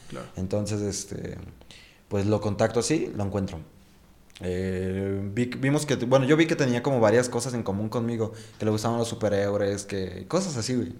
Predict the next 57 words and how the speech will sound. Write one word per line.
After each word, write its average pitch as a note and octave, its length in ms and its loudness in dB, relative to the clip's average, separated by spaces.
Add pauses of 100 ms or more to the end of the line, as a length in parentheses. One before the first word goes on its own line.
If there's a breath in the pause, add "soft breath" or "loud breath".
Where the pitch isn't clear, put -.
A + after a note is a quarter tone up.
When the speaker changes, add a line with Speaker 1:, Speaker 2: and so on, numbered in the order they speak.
Speaker 2:
a G2+ 40 0
mí G2 80 -2
también G2 240 -2
me G2 60 -4
gustan. F#2+ 300 -6 (440 soft breath)
Entonces G#2 320 -2
dije, A2+ 140 -4
"Ah, D3 140 -4
qué E3 140 -6
cool". - 320 -4
Y A2 100 -2
ya, C3+ 160 8
¿no? D3 160 4
Empezamos C3 340 0
a A2+ 40 0
hablar C#3 340 4
y B2 60 0
todo. D3 340 0 (480 loud breath)
De C3+ 80 4
alguna E3+ 260 4
manera F3 340 8
se F3 100 6
hizo D#3 120 0
como F3+ 140 6
una E3 120 6
amistad, C3 640 4 (100)
o A#2+ 100 4
sea, C#3+ 120 4
indirecta, B2+ 540 4
¿sabes? A2+ 340 2
No C#3 100 0
fue D3 160 -2
como D3+ 240 2
que A2 100 0
la G2+ 140 0
buscara, G#2 500 2
yo A2+ 80 0
iba B2+ 200 4
como A2+ 220 -4
que A2 100 -4
buscaba G2+ 400 0
algo A#2+ 160 4
musical A2 480 -2
que A2+ 100 -2
armáramos, A2 580 -2 (340 soft breath)
pero G2 220 0
se G2 160 -2
terminó G2+ 320 -2
haciendo B2 280 -2
como G#2+ 180 -6
una A2 120 -2
amistad, G2 280 -2
bueno, A#2 220 0
así B2 180 -4
lo A2+ 120 0
sentí G2 280 -6
yo. A2+ 180 -2